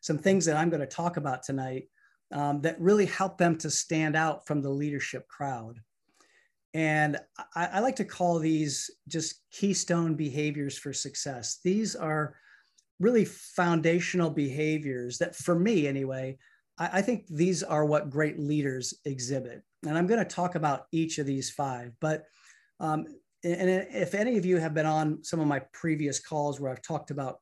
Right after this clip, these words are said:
culture, um, you'll, you'll probably, uh, some of these will be familiar to you. But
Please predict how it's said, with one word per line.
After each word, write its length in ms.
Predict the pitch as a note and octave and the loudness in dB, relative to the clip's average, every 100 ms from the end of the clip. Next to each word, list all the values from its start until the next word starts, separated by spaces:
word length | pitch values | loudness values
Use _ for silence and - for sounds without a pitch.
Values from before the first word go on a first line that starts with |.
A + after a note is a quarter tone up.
| - | -8
culture, 520 | D#3 D3 - C3 B2+ C3 _ _ _ _ _ _ - - | -6 -6 -6 -8 -8 -12 _ _ _ _ _ _ -20 -14
um, 320 | B2+ C3+ C3+ - _ _ _ | -10 -6 -8 -10 _ _ _
you'll, 320 | D#3 D#3+ D#3+ D#3+ | 4 6 6 2
you'll 140 | D#3 | -2
probably, 720 | - G3 F3+ D3+ D3 C#3+ D3 - - | 0 0 2 4 2 2 -2 -6 -10
uh, 180 | D3 C#3 | -8 -6
some 240 | - F3+ | 0 2
of 80 | D3+ | 4
these 220 | D3+ C#3+ | 2 0
will 80 | D3 | -2
be 140 | C#3 | -2
familiar 500 | C3+ C3+ C#3 C#3+ C3 | -2 -2 0 0 -2
to 160 | B2 B2 | -6 -8
you. 320 | A#2 A2+ A2+ - _ - - _ - | -8 -10 -14 -18 _ -20 -20 _ -4
But 280 | F3 E3+ | 0 0